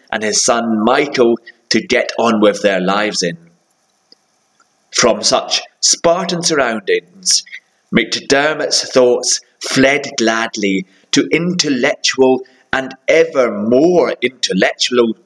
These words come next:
contents for his poetry, while Vita Sackville West, her adult life played out in great rooms,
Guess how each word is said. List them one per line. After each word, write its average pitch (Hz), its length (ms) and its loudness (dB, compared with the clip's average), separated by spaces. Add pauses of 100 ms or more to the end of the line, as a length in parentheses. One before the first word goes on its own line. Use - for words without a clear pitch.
contents 139 720 -2
for 107 180 0
his 104 140 0
poetry, 87 640 0 (320)
while 90 560 0 (260)
Vita 117 300 2
Sackville 95 560 -2
West, 104 600 -2 (680)
her 143 180 0
adult 165 320 0
life 117 360 0 (400)
played 127 380 2
out 117 340 0
in 113 180 -2
great 117 400 0
rooms, 107 600 0